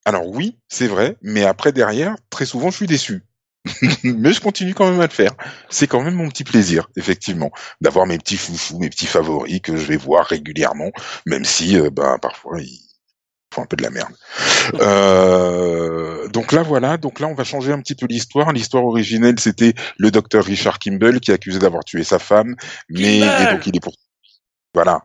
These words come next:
Speaker 1: et donc il est poursuivi par, euh, le, euh, oh, j'ai oublié le nom du flic.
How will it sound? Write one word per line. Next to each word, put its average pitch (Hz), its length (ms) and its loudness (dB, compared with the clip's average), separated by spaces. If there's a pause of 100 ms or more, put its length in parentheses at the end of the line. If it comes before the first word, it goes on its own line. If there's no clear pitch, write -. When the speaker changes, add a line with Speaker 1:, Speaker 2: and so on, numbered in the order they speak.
Speaker 1:
et 80 80 -4
donc 80 200 -4
il 87 80 -2
est 85 60 0
poursuivi 98 600 -2
par, 85 380 2
euh, 73 400 -2 (440)
le, 80 400 4
euh, 69 1120 2 (480)
oh, 196 140 4 (160)
j'ai 90 140 0
oublié 92 260 4
le 95 100 4
nom 98 120 2
du 95 140 -4
flic. - 420 0